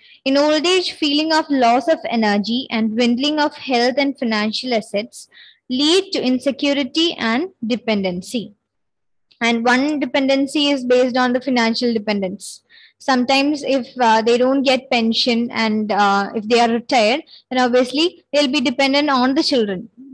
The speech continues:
for money, especially money, isn't it? Yes. The elderly tend to look towards others to lean on and to care for them.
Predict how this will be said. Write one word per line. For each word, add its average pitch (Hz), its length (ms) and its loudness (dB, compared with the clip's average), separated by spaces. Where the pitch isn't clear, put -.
for 247 220 4
money, 220 400 -2
especially 240 460 -2
money, 214 360 -2
isn't 240 180 -10
it? 180 160 -8
Yes. - 300 -14
The 262 140 0
elderly 285 460 2
tend 285 300 0
to 302 60 0
look 302 280 0
towards 262 540 0
others 226 640 0
to 254 80 -2
lean 254 400 0
on 214 320 0
and 226 240 -2
to 240 80 -2
care 247 360 0
for 247 180 -2
them. 185 260 -6